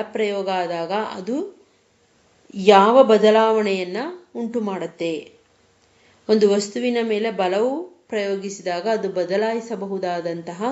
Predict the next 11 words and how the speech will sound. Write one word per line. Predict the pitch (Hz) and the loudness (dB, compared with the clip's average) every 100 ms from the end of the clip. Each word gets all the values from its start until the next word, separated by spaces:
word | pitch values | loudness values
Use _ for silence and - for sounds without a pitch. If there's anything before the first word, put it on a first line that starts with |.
| 240 | 0
ಗುಣಲಕ್ಷಣಗಳು. | 208 190 180 170 - 147 151 117 - _ _ _ _ _ _ _ _ _ _ _ _ _ _ _ _ _ _ _ - | 0 0 -4 -8 -10 -14 -12 -12 -14 _ _ _ _ _ _ _ _ _ _ _ _ _ _ _ _ _ _ _ -14
S-, | - - - - - _ | -8 -6 -6 -8 -14 _
see | - - 262 247 | -20 -6 2 6
the | 214 | 8
eleventh | 202 202 233 - | 8 6 2 -2
question. | 214 - 247 349 - _ _ _ _ - | -4 -2 -4 -6 -12 _ _ _ _ -6
Without | 262 311 370 330 | -2 0 0 0
action | 247 247 254 | -2 -4 -4
of | 254 247 | -4 -4
a | 254 | -4
force, | - 254 208 233 | -2 -2 -2 -4